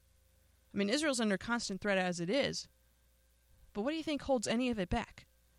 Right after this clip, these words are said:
Is it Israel's missile defense system? I mean, why do you think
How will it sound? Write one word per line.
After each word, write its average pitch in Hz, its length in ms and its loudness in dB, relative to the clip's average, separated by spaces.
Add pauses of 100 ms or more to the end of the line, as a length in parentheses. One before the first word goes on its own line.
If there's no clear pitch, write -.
(140)
Is 180 60 -4
it 180 100 0
Israel's 190 360 2
missile 190 260 2
defense 180 380 -2
system? - 320 -6 (1700)
I 220 40 0
mean, 240 100 4
why 262 140 6
do 320 80 -2
you 320 80 -2
think 285 220 -6